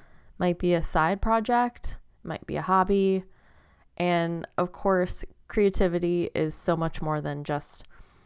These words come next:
your artistic discipline. And I'll get more into that later, but a lot has changed since March, of course, but a lot hasn't.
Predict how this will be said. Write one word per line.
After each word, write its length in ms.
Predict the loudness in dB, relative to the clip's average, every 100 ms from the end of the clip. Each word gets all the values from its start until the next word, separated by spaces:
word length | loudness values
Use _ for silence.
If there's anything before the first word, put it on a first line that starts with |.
| _ _
your 480 | -4 -2 -2 -4 -4 -2
artistic 600 | 2 2 2 -2 -6 -8
discipline. 640 | -6 -6 -6 -6 -6 -8 -14 -20 -20 -20 -20 -10
And 280 | -8 -8 -4
I'll 120 | -2
get 140 | -2 -4
more 160 | -6
into 200 | -6 -4
that 240 | -2 -2 -2
later, 340 | -4 -4 -8 -6
but 260 | -6 -6 -12 -20 -20 -20 -20 -20 -20 -20 _ _
a 60 | -6
lot 220 | -4 -2
has 180 | -4 -4
changed 640 | -4 -4 -4 -6 -8 -14
since 500 | -12 -6 -4 -4 -6
March, 580 | -2 0 -2 -4 -12 -12 -10
of 140 | -10 -6
course, 480 | -2 -2 -2 -6 -14 0
but 240 | 2 2 0
a 80 | 2
lot 220 | 2 2
hasn't. 560 | 0 -2 -2 -4 -6